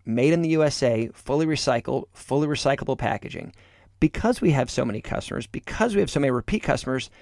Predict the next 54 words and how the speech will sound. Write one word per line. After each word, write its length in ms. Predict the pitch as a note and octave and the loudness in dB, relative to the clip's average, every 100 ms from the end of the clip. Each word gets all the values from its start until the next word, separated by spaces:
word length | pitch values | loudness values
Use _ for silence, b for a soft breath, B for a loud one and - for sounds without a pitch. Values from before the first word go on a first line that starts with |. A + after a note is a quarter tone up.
| b b - | b b 4
they're 140 | C3+ | 6
always 220 | C#3 D3+ | 6 6
asking 260 | C3+ B2 B2+ | 2 2 -4
the 40 | |
same 260 | - C3 A2+ | -4 -4 -4
thing. 320 | - - - b b b b | -6 -6 -10 b b b b
"What 160 | B2 C3 | 4 8
do 80 | |
I 80 | C#3+ | 8
do 120 | B2+ | 8
with 120 | A#2+ A#2+ | 2 2
the 80 | |
shipper?" 320 | - E3+ - B2 | 0 0 0 -2
Now, 240 | D3 D#3 - | -2 -4 -8
we 120 | - | -10
currently 340 | G3+ C#4+ D4+ F#3+ | -2 0 2 0
ship 320 | - D#3+ - | 2 0 0
with 100 | B2+ | 0
foam 260 | C#3 C#3 C3+ | 4 4 2
shippers. 380 | B2+ - - | -2 -4 -6
We 160 | B2 C#3 | -4 0
have 240 | A#2+ B2 - b b b - | 0 -2 -6 b b b 0
all 160 | C3+ D#3+ | 4 6
made 240 | E3 E3 | 6 6
in 60 | D#3 | 4
the 80 | |
U 60 | C#3+ | 2
S 120 | B2+ | 4
A 100 | C3+ | 2
packaging 560 | C3 A#2+ B2 A2+ A#2 A2+ | 4 2 0 0 0 0
and 100 | A2+ | -2
fully 260 | C#3+ C#3+ | 2 4
recycled 480 | C3+ B2 B2+ A#2+ B2+ | 4 0 0 0 -6
cake 260 | - B2 - | -4 -4 2
boxes, 560 | F3+ G#3 C#3+ C3 C3 - b b b - | 4 4 0 -4 -4 -12 b b b 2
but 160 | C3+ | 2
the 140 | C3 D3 | 2 0
insulation 560 | F3 E3+ D#3 D3+ B2+ | 0 2 2 2 0
called 220 | A#2+ A2+ | 0 0
the 120 | A2+ - | 0 0
R 220 | C#3+ E3+ G3+ | 6 8 8
value 340 | C#3 B2+ B2+ | 6 4 4
of 80 | A#2 | 2
our 120 | A#2+ | 2
foam 260 | - E3 - | 2 2 2
shippers, 540 | - B2 A#2+ A#2 - b b b - | 0 0 0 -2 -8 b b b 0
really 240 | F3+ A3 | 6 8
we 160 | E3+ D3+ | 6 4
need 260 | C#3+ D#3 C#3+ | 6 6 6
that 240 | B2+ - | 2 0
for 380 | - B2+ A2 - _ - | 0 2 0 -4 _ 0
the 160 | B2 | 2
ice 180 | A#2 - | 2 0
cream. 300 | - - | -8 -12